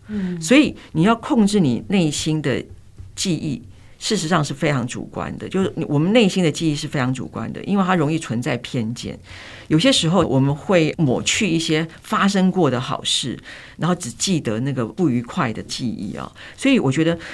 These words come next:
Speaker 2: 写下你期待的生命样貌跟人生观之外呢，我其实蛮鼓励，就是，嗯，能够，呃，每天去写日记。我觉得回顾一天，修正记忆，对于锻炼心灵是非常有帮助的哈。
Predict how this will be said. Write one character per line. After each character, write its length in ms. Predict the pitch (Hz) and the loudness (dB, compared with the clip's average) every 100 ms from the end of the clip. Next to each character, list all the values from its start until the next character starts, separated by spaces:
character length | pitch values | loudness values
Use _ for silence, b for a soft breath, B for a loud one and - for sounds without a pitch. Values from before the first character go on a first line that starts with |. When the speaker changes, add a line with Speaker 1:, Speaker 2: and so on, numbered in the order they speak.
| B | B
Speaker 2:
写 400 | - - 175 123 | -6 0 2 2
下 400 | 120 226 190 151 | 2 6 6 6
你 240 | - 123 90 | 2 0 -2
期 240 | - - 139 | -4 -4 0
待 240 | 196 165 | 4 4
的 140 | 135 | 2
生 180 | 123 170 | 0 0
命 200 | 165 147 | 0 0
样 140 | 139 147 | 0 0
貌 140 | 143 | 0
跟 160 | 135 135 | 0 0
人 100 | 123 | 0
生 200 | 135 135 | -2 -2
观 160 | 143 | -2
之 180 | 143 - | -2 0
外 380 | 185 202 240 165 120 | 2 4 4 4 2
呢， 200 | 107 76 B B B | -2 -6 B B B
我 100 | 143 | -2
其 140 | 233 | 0
实 100 | 226 | 0
蛮 220 | 175 147 | 2 2
鼓 240 | 165 131 104 | 0 -4 -2
励， 160 | 147 | -2
就 100 | 131 | -2
是， 320 | 139 - 123 123 - | -2 0 0 -2 -4
嗯， 180 | 127 117 | -4 -2
能 220 | 123 147 | 0 0
够， 260 | 190 147 - | 2 2 0
呃， 220 | 120 107 | -2 -4
每 180 | - 117 | -2 -4
天 360 | 107 - 147 151 - B B B B | -4 -2 -2 -2 -8 B B B B
去 640 | - - 165 139 123 98 - - | -6 0 2 2 0 -2 -6 -8
写 360 | - - - | -4 0 0
日 200 | 104 165 | 2 2
记。 280 | - 147 - - b b b | 2 -2 -6 -10 b b b
我 180 | 160 147 | 0 2
觉 120 | 180 | 4
得 80 | 185 | 2
回 240 | - 143 | 4 4
顾 200 | 165 214 | 4 2
一 100 | - | 0
天， 260 | 175 - 160 | -4 -2 0
修 240 | 160 170 | 0 0
正 240 | 165 170 151 - | 0 0 0 -4
记 220 | - 170 | -8 -6
忆， 200 | 143 143 120 | -4 -4 -4
对 220 | - 156 | 0 2
于 180 | 127 117 | 2 0
锻 240 | - 160 | 0 0
炼 180 | 143 135 | 2 0
心 220 | 135 139 | -2 -2
灵 100 | 135 | -2
是 140 | 110 131 | -2 -4
非 160 | - | -2
常 120 | 131 113 | -2 -2
有 120 | 104 | -4
帮 300 | - 127 135 | -2 -2 -2
助 240 | - 113 | -4 -8
的 100 | - - | -8 -10
哈。 200 | - | -10